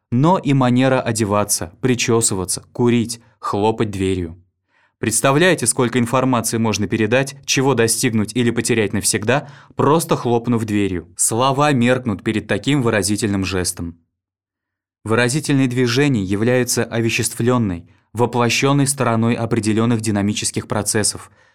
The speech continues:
психической составной частью действия.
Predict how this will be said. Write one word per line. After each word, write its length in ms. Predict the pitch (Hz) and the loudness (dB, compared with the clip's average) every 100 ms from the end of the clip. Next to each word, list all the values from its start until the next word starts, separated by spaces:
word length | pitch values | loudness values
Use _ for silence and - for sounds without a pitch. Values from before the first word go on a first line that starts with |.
| _ _ | _ _
психической 720 | - 113 123 156 143 - 120 | -2 -2 0 -2 -2 -2 -2
составной 720 | - - 117 107 110 107 107 - _ | -2 -2 -2 0 0 -2 -4 -16 _
частью 560 | - 110 110 - 107 104 | -2 0 0 -2 -4 -2
действия. 560 | 101 92 - 90 85 | -2 -2 -6 -10 -12